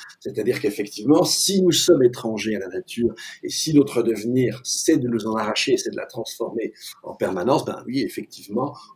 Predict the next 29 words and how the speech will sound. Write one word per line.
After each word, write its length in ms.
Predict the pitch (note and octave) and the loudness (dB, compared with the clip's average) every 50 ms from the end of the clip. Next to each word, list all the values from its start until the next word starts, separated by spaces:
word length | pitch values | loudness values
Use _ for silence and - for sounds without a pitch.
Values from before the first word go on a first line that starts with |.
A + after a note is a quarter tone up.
| _ | _
on 240 | - C3 C#3 C3+ B2 | 2 2 4 4 4
la 140 | B2 A#2 A#2 | 4 4 2
détruit. 320 | A#2+ C3 B2+ - C3 A#2 | 0 0 0 2 2 2
Alors 180 | F#2 F2 - - | 2 0 -2 -2
ça, 160 | - - C3+ | -2 -2 -2
comme 300 | C3 - - - A#2+ G#2+ | -2 0 0 0 0 2
on 200 | G#2+ G2+ F#2+ F2+ | 0 -2 -2 -4
vient 220 | F2 F2 F#2 G2 G2 | -6 -8 -6 -6 -6
de 60 | F#2 | -6
le 80 | E2+ | -4
dire, 200 | D#2+ - D3 - - - - - - _ _ - | 4 4 6 6 4 2 -8 -20 -20 _ _ -8
euh, 220 | - D3 D3+ - - | -6 -6 -6 -6 -6
qu'on 120 | - C3 C#3+ | -2 0 0
la 120 | A#2+ A#2+ | 0 0
détruise, 460 | - - - - - F3 G3 F#3 C3 | -2 -4 -6 4 6 8 8 8 6
on, 240 | C3 A2+ A2 A#2 - | 4 0 -2 -4 -6
on 140 | A#2 A#2 G#2+ G2+ - _ _ _ _ _ _ _ _ _ _ _ _ _ | -8 -10 -12 -14 -16 _ _ _ _ _ _ _ _ _ _ _ _ _
prend 220 | _ - - D3+ D3+ | _ 0 4 4 4
un 80 | D3 | 4
petit 240 | C#3+ - - - - | 2 0 -4 -4 -4
peu 240 | C#3+ - - F#3 F#3 | -2 8 10 10 10
conscience, 480 | F#4+ - D3+ C3 - - F3 F3 - - | 10 8 0 -2 -2 0 0 0 0 -2
une 160 | C3+ B2+ - | -4 -6 -6
pe-, 300 | - - F3+ F3+ - - _ | -2 0 0 0 0 -2 _
toute 220 | - B3 - - | -2 -2 -2 -2
petite 320 | - - - - E3 C#3 | -4 -4 -4 -4 -10 -8
partie 320 | - - - - - - D#3+ | -8 -8 -8 -8 -8 -6 -6
de 60 | C#3 | -6
l'humanité 560 | B2+ B2 B2 A#2+ A#2 A#2 G#2+ - B2+ A#2 A2 | -4 -2 -2 -2 -2 -4 -2 0 0 0 -2